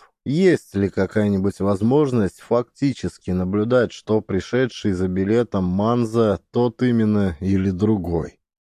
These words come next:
И что некоторые вообще не берут таких билетов или меняются ими по произволу.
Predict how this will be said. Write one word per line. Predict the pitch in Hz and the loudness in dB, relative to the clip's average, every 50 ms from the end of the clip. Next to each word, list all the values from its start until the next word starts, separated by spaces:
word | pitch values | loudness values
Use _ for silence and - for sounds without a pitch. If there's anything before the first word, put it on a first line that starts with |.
| _ - - | _ -6 -2
И | 196 214 175 113 | 0 2 0 0
что | - - - - 127 131 | -2 -6 -2 0 2 2
некоторые | 143 156 165 165 - - - 147 143 151 147 | 2 2 2 0 0 -2 -2 0 2 2 2
вообще | 139 147 147 143 135 - - - - - 190 202 | 2 2 2 0 0 -2 -12 -8 0 2 2 2
не | 196 190 190 | 4 2 2
берут | 180 180 185 180 185 165 - - | 2 2 4 4 4 2 0 0
таких | 139 131 120 - 131 131 117 117 | -2 -2 0 0 0 0 0 2
билетов | 120 127 127 123 123 113 101 - 95 95 - - | 2 2 4 6 4 4 4 2 -2 -4 -2 -2
или | 160 131 131 | -2 0 0
меняются | 127 131 135 143 151 147 143 123 110 - - 123 | 0 0 0 2 2 2 2 0 -2 -2 -2 0
ими | 120 113 113 110 104 | 2 2 2 2 0
по | 95 110 104 | 0 -2 -4
произволу. | 98 - 110 113 113 107 101 104 101 95 90 87 85 76 60 - - | -2 -2 -2 0 0 0 0 0 0 0 0 0 -2 -4 -4 -8 -12